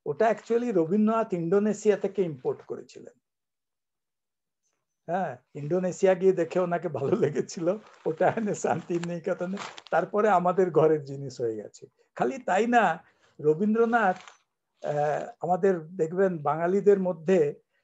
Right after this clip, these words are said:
এই, আহ, রজনীগন্ধা ফুলের, আহ, সে-, এখানে খোঁপাতে বাঁধা,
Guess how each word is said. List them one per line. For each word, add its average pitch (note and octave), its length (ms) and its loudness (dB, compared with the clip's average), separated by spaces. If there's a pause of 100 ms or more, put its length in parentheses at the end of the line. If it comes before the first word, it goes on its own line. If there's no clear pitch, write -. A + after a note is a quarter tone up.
(120)
এই, D#3 280 -6
আহ, C3 640 -6
রজনীগন্ধা G3 960 2
ফুলের, F#3 400 4 (380)
আহ, D3+ 240 0
সে-, E3 360 2
এখানে E3 420 2 (260)
খোঁপাতে E3+ 460 2
বাঁধা, D3+ 580 2